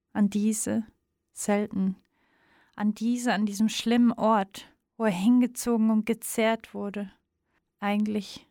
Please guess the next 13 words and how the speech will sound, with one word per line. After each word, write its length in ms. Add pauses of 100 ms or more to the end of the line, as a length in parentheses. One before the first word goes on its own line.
erinnerte 500
er 140
sich 240
nicht. 500 (920)
Und 160
er 100
wusste, 440
dass 200
Antonio 540
auch 300
einen 160
Stock 420
hatte, 320